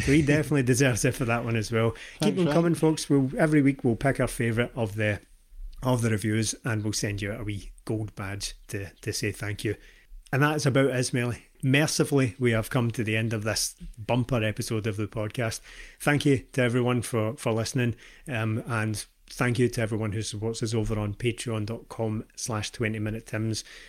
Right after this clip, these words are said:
Speaker 1: where, in exchange for a little bit of support for the podcast, you can access all manner of extra Celtic content and features. This week, uh, we will have an exclusive interview with a top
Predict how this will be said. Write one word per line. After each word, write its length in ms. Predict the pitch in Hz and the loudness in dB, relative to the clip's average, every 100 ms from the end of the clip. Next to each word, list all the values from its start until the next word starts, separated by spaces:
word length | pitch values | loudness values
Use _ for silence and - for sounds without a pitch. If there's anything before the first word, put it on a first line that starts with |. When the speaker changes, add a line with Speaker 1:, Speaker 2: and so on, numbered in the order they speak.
| - | -14
Speaker 1:
where, 380 | 120 123 143 135 - _ | -2 2 4 2 -2 _
in 80 | 185 | 2
exchange 480 | 180 - 165 180 - | 2 2 4 4 0
for 180 | - 123 | 0 2
a 60 | |
little 200 | 131 131 | 2 2
bit 120 | 123 | 0
of 160 | 117 110 | -2 -4
support 500 | - - 139 143 - | -6 0 2 2 -2
for 120 | - | 0
the 80 | 113 | 0
podcast, 500 | - 117 117 113 - | 2 0 0 -2 -2
you 60 | 120 | -4
can 280 | 110 107 - | -4 -4 -6
access 460 | 123 120 - 110 - | -6 -4 -2 -2 -2
all 160 | - 135 | 2 2
manner 380 | 123 110 117 117 - - - | 4 0 0 -2 -6 -16 -10
of 140 | 107 | -4
extra 280 | 110 - 107 | -4 -4 -6
Celtic 600 | - 107 - 113 - - | -4 -6 -4 -8 -10 -14
content 480 | - 104 101 104 110 | -10 -8 -6 -6 -6
and 140 | 104 | -8
features. 540 | 90 123 113 123 113 - - - - _ - | -8 -6 -6 -2 -2 -4 -12 -20 -20 _ -2
This 280 | 135 - | 0 2
week, 380 | 139 143 - - - | 4 2 0 -12 -6
uh, 160 | 110 110 | -2 2
we 140 | 120 | 2
will 140 | 110 | 2
have 500 | 104 120 113 107 - - - - | -2 0 0 0 -4 -12 -20 -10
an 120 | - 139 | 0 0
exclusive 500 | 135 - 147 147 123 | 2 2 2 4 2
interview 460 | 127 147 131 131 - - 104 - _ - | 2 4 4 4 2 -10 -12 -14 _ -6
with 180 | 107 | -4
a 80 | 101 - | -6 -12
top 360 | - 131 - | 0 2 2